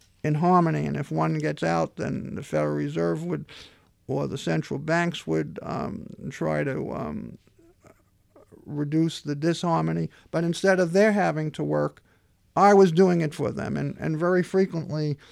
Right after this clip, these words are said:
um, when I traded, the central banks of Japan <laughs> and,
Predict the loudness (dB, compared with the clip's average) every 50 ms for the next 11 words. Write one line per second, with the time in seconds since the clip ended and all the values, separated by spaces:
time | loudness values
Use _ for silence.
0 | -20 _ _ _ _ _ _ _ _ _ _ _ _ -8 -6 -4 -4 -4 -4 -6
1 | -8 -10 -14 -20 _ _ _ -4 -2 0 0 2 2 2 0 0 -2 -2 0 0
2 | 2 2 0 -2 -2 -6 -12 -20 _ _ _ _ _ _ _ _ _ _ _ -12
3 | -6 -2 -2 0 0 0 -2 -4 -6 -8 -12 -16 _ -20 _ _ _ _ _ _
4 | _ _ -6 -2 0 2 2 2 0 -2 -2 0 0 0 0 -2 -4 -4 -6 -8
5 | -8 -6 -8 -10 -8 -2 0 0 2 2 2 0 0 -2 -2 -4 -6 -8 _ _
6 | _ _ _ _ _ _ _ _ _ _ _ _ _ _ _ _ _ _ _ _
7 | _ _ -20 -20 _ _ _ _ _ _ _ _ _ _ _ _ _ -18 -16 -16
8 | -16 -14 -16 -14 -8 -4 -2 -2 -2 -2